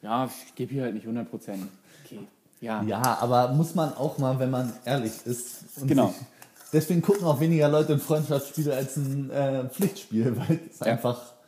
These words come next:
Speaker 1: Ja.
Speaker 2: weil man weiß, dass da nicht zu hundert Prozent nachgegangen wird.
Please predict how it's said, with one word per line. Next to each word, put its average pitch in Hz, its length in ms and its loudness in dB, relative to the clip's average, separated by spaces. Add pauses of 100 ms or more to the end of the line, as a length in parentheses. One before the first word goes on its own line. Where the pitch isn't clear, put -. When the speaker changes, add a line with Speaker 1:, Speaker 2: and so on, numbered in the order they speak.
(100)
Speaker 1:
Ja. 107 180 -6
Speaker 2:
weil 127 100 4
man 143 200 0
weiß, 135 280 2
dass 120 160 0
da 127 100 -2
nicht 120 220 -4 (880)
zu 120 160 0
hundert 123 280 4
Prozent 101 360 -6
nachgegangen 95 540 -8
wird. 87 160 -10